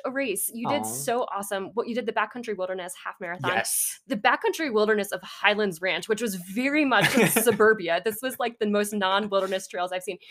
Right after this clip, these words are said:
Speaker 1: But great marketing because they had,
Speaker 2: Yeah.
Speaker 1: like, a ton of people at the
Speaker 2: Yeah, there
Speaker 1: race.
Speaker 2: were, like,
Speaker 1: Such a
Speaker 2: eight hundred,
Speaker 1: well-run race. It was
Speaker 2: eight hundred
Speaker 1: awesome.
Speaker 2: runners there.
Speaker 1: Yeah.
Speaker 2: Um, they had four hundred dollars to the winner. So it was a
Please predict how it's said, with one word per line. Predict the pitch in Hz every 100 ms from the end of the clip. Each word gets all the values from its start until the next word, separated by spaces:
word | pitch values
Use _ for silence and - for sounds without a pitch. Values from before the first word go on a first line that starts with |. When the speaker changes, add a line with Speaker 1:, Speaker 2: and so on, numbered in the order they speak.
| -
Speaker 1:
But | 294 -
great | 285 539
marketing | 208 202 285 233 156 190
because | 190 190 214
they | 226
had, | 214
Speaker 2:
Yeah. | 202
Speaker 1:
like, | 208 202 -
a | - -
ton | 214 254
of | 202
people | 196 180
at | 170
the |
Speaker 2:
Yeah, | 165
there | 220
Speaker 1:
race. | 175 -
Speaker 2:
were, |
like, | 214
Speaker 1:
Such |
a |
Speaker 2:
eight | 302
hundred, | 208 196
Speaker 1:
well-run | 190
race. | 170 175 180
It | 208
was |
Speaker 2:
eight | 208
hundred | 208 139
Speaker 1:
awesome. | 175
Speaker 2:
runners | 160 208 -
there. | _ _ -
Speaker 1:
Yeah. | 247
Speaker 2:
Um, | 196 190 - 139
they |
had | 139 139 - - _ _
four | - 135
hundred | 165 131
dollars | 110 123 135 -
to |
the | 113
winner. | 92 104 139
So | 160 104
it |
was | 98
a | 107